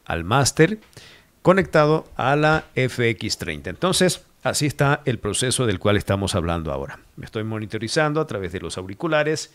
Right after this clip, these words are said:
y así, eh, vamos a funcionar. Muy bien. ¿Cuál es la diferencia de una consola versus una interfaz? Pues, eh, hay interfaces de una entrada, dos entradas, tres entradas y una infinidad de entradas,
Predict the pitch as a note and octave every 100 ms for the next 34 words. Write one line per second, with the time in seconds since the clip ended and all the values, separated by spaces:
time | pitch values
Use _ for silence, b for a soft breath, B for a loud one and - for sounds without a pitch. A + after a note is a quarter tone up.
0 | b b b - C#3+ - B2 - B2 C#3+
1 | - A#2 F2+ E2 A2+ A2 G2+ F#2 F2 D2+
2 | D2+ B1+ - - - - - - - _
3 | _ C#3+ D#3 G#2 C#2 - b b b b
4 | b F#3 F#3+ F#3+ - D3+ C#3+ C#3 C#3+ D3
5 | D#3 C#3+ C3+ A#2+ C#3 C#3 C3 A2 F#2+ C3
6 | B2+ A#2+ G2+ A#2 - A#2+ - A2+ A2+ A2
7 | F#2+ F#2+ - D#2+ - - - - _ _
8 | F2+ E2 D#2+ D2 - - - A2+ G#2 G2
9 | F#2+ D#2+ _ _ C3 D3 C#3+ C#3+ C#3+ C3+
10 | D#3 D3 - _ - G2 F2 E2 C#3+ D3+
11 | C#3+ F#2 - F2+ D3 D#3 C#3+ - G2+ G2
12 | F#2 D3+ D#3 D3 C3+ - B B A#2+ D#3+
13 | D3 C3+ - C3 A#2 A#2 D3+ C3 G2 F#2+
14 | F2 F#2 -